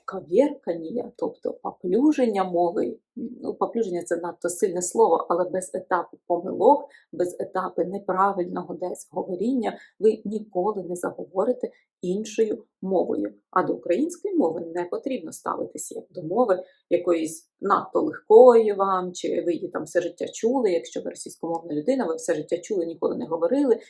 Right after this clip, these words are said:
і ось, значить, вам бу-, має бути дуже легко, ви маєте за два тижні заговорити. Якщо ви не практикували щоденне вживання мови, для вас це зусилля, і до цього треба ставитись як до опанування іноземної мови. Ми так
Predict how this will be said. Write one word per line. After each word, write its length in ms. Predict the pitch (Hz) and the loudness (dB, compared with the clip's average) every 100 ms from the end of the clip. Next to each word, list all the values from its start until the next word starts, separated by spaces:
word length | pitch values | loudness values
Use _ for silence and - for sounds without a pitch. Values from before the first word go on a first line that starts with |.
| _ | _
і 100 | 180 | 0
ось, 280 | 180 175 - | 0 0 -4
значить, 320 | 175 175 - - | -8 -8 -6 0
вам 180 | 214 | 0
бу-, 100 | 165 | -2
має 280 | 170 180 160 | -2 0 -2
бути 220 | 151 175 | -4 -6
дуже 200 | 151 151 | -4 -4
легко, 380 | 180 - 269 - | -2 0 0 -4
ви 120 | 170 | -4
маєте 300 | 170 180 165 | -2 -2 -2
за 120 | - 165 | -4 -4
два 200 | 165 165 | -2 -2
тижні 320 | 196 185 151 | -4 -4 -6
заговорити. 540 | 160 - 175 170 - - _ - | -6 -4 -2 -4 -8 -18 _ -8
Якщо 240 | 170 220 | -4 0
ви 100 | 214 | 0
не 140 | 175 175 | -2 -4
практикували 1000 | 170 160 _ - 170 - 165 196 160 - | -4 -8 _ -6 -6 -4 0 0 0 -6
щоденне 520 | - 165 156 180 180 | -6 -4 -4 -4 -8
вживання 400 | 160 165 165 175 | -8 -8 -8 -10
мови, 360 | 170 220 285 - _ - | -2 0 0 -2 _ -6
для 160 | 180 175 | -4 -4
вас 200 | - - | -8 -10
це 140 | 170 | -8
зусилля, 580 | 170 220 - 311 269 - - _ - | -6 -6 -2 0 0 -4 -10 _ -14
і 220 | 165 156 | -10 -8
до 80 | - | -6
цього 280 | - 196 | -4 -4
треба 240 | 320 453 - | -4 -6 -6
ставитись 580 | - - 147 - - 156 | -4 -4 -4 -10 -6 -2
як 200 | - - 220 | -2 -2 2
до 300 | 285 359 359 _ _ - | 2 2 -4 _ _ -2
опанування 680 | - 220 196 151 170 226 302 | 0 2 -2 -2 -2 0 0
іноземної 640 | 311 226 226 214 254 285 | 0 -2 0 0 0 -2
мови. 280 | 233 - - _ _ _ _ _ _ _ _ _ _ _ _ _ _ _ _ _ _ _ _ - | -2 -4 -14 _ _ _ _ _ _ _ _ _ _ _ _ _ _ _ _ _ _ _ _ 0
Ми 280 | 202 339 349 | 6 6 4
так 480 | - 233 247 - | 2 2 0 -8